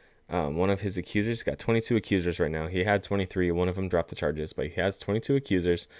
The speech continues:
sexual assault, sexual harassment, all this different stuff. And one of them was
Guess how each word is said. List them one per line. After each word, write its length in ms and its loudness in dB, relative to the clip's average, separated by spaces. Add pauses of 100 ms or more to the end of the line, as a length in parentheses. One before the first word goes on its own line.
(720)
sexual 420 0
assault, 280 0
sexual 280 -4
harassment, 400 0
all 140 0
this 120 2
different 260 -4
stuff. 300 2 (680)
And 240 2
one 120 6
of 120 2
them 320 -2
was 200 -2